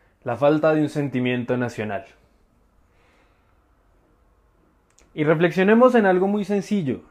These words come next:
en algo que usted y yo hemos sentido. ¿Hay algo que en realidad nos una? ¿Algo diferente a un partido de la Selección Colombia? Sí, el día que juega Falcao,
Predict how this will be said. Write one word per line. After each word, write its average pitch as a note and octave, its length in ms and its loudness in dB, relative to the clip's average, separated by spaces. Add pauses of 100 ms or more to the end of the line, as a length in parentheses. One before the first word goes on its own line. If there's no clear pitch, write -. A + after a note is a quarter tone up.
(260)
en C3+ 100 -6
algo D3 280 0
que D#3 140 0
usted D#3+ 380 0
y D3+ 120 0
yo D3 120 0
hemos C3 220 -4
sentido. A2 480 -6 (3750)
¿Hay C3 200 4
algo F3+ 260 8
que G#3 80 -2
en G3 80 0
realidad D3 380 4
nos D3+ 260 -4
una? G3+ 360 -2 (180)
¿Algo C#3+ 220 0
diferente E3 480 0
a - 20 -2
un F3+ 60 -4
partido F#3 340 -2
de F#3 60 -2
la F#3+ 100 0
Selección C#3+ 420 -4
Colombia? F#3 380 -2
Sí, D3+ 400 -4 (240)
el G#2+ 140 -8
día A#2+ 180 0
que F3+ 120 -6
juega F#3 300 2
Falcao, A2+ 720 0